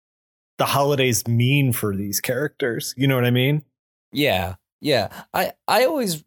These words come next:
Speaker 2: really dug them because I always really dig, uh, little self-contained stories 'cause it's, it, it really lets, uh,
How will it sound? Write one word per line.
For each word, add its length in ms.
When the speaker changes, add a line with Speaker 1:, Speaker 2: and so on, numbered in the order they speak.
Speaker 2:
really 280
dug 320
them 200
because 220
I 120
always 280
really 220
dig, 420
uh, 260
little 280
self-contained 1000
stories 680
'cause 320
it's, 240
it, 220
it 160
really 420
lets, 560
uh, 340